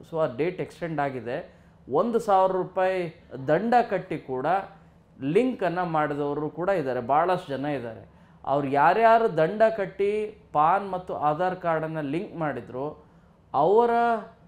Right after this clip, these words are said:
ಸ್ಟೇಟಸ್ ಏನಿದೆ ಅವರನ್ನು ಕೂಡ ಇನ್ಕಮ್ ಟ್ಯಾಕ್ಸ್ ಫೈಲ್ ಮಾಡಿದ್ದಾರೆ ಅಂಥೇಳಿ ಪರಿಗಣಿಸಿ, ಅಂದರೆ ಇಲ್ಲಿ ಆಗ್ತಿರೋದು ತಾಂತ್ರಿಕ ಸಮಸ್ಯೆ, ಇದು ಟೆಕ್ನಿಕಲ್ ಪ್ರಾಬ್ಲಮ್, ಪರಿಗಣಿಸಿ ಐ ಟಿ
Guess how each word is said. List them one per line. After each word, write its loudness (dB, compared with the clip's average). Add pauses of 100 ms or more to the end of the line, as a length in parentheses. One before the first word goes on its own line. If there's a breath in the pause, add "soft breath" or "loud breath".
ಸ್ಟೇಟಸ್ 0
ಏನಿದೆ -8
ಅವರನ್ನು 0
ಕೂಡ -4 (720 loud breath)
ಇನ್ಕಮ್ -2
ಟ್ಯಾಕ್ಸ್ -2
ಫೈಲ್ 2
ಮಾಡಿದ್ದಾರೆ 0
ಅಂಥೇಳಿ -4
ಪರಿಗಣಿಸಿ, -2 (140)
ಅಂದರೆ -10
ಇಲ್ಲಿ -2
ಆಗ್ತಿರೋದು -4 (460 loud breath)
ತಾಂತ್ರಿಕ 2
ಸಮಸ್ಯೆ, -4
ಇದು -12
ಟೆಕ್ನಿಕಲ್ -4
ಪ್ರಾಬ್ಲಮ್, -4 (460 soft breath)
ಪರಿಗಣಿಸಿ 0
ಐ -4
ಟಿ -6